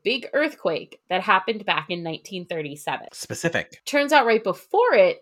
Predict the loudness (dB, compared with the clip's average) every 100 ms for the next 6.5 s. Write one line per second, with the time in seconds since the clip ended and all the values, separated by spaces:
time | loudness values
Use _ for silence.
0 | -2 2 2 2 0 0 0 0 0 -8
1 | -6 -2 0 -2 -6 -12 -8 -2 0 0
2 | -2 -2 -4 -2 -2 -2 -4 -8 0 0
3 | 0 -2 -4 -4 -4 -4 -4 -4 -2 -2
4 | -4 -2 0 0 -4 -4 -2 -4 -8 -12
5 | -18 -18 -8 0 2 6 6 6 4 4
6 | 2 2 0 -2 -4